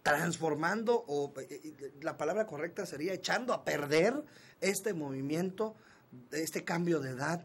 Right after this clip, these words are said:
digital que tenemos. Entonces, sí creo que ya el dinero perdió l-, la batalla. O sea, el dinero nada más sirve ahora para comprar información. Lo usan para comprar información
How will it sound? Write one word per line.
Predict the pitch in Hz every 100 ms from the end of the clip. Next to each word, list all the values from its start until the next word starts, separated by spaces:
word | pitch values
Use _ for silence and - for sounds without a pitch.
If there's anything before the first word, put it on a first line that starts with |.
| -
digital | 131 - 120 117 123
que | -
tenemos. | 175 220 170 - - - - - - -
Entonces, | 143 139 175 185 - - - - -
sí | - - 214
creo | 214 226 254 247
que | 156
ya | 147 202
el | 226
dinero | 170 226 -
perdió | 147 139 180
l-, | 214 220 214 143
la | 160
batalla. | 170 170 262 247 131 - - -
O |
sea, | 127 135 120 - -
el | 160 151
dinero | 147 202
nada | 208 190
más | 196
sirve | 196 208 180
ahora | 185 214
para | 170 151
comprar | 143 147 202
información. | 185 156 143 202 190 - - - -
Lo | 135
usan | 196 226 226
para | 220 151 135
comprar | 127 156 190
información | 160 139 127 165 208